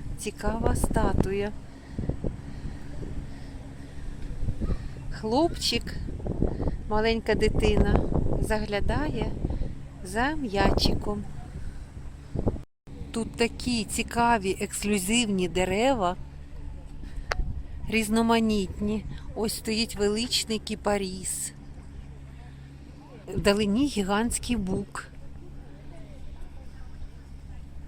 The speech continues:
Статуя цікава, двох подружок.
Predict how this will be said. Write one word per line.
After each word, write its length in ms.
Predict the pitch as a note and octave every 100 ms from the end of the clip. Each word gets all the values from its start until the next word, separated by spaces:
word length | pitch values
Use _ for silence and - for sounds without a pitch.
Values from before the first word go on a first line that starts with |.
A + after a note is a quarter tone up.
| -
Статуя 460 | - G3+ - C4 A#3
цікава, 680 | G4+ A3 - F#3 F#3 F3 F3
двох 380 | E3+ A3+ C#4+
подружок. 920 | - G#3+ F#3+ F#3 G#3 G#3 A#3+ - -